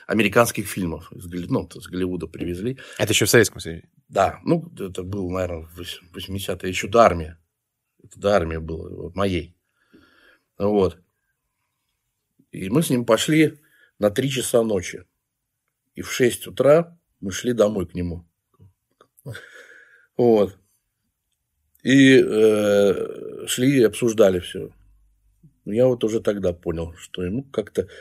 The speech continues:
Speaker 1: то ли это было вот ночной сеанс, его это так под это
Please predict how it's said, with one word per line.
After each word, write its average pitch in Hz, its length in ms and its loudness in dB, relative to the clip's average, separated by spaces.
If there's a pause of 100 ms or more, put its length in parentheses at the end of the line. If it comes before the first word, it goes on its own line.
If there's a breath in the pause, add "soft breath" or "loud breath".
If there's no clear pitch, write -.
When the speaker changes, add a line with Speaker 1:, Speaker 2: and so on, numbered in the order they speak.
(120 loud breath)
Speaker 1:
то 190 120 10
ли 151 100 8
это 131 180 4
было 120 300 2
вот 120 280 -6 (1080 loud breath)
ночной 135 400 8
сеанс, 196 500 8
его 123 220 8
это 120 180 4
так 107 260 4 (120)
под 120 200 6
это 98 360 2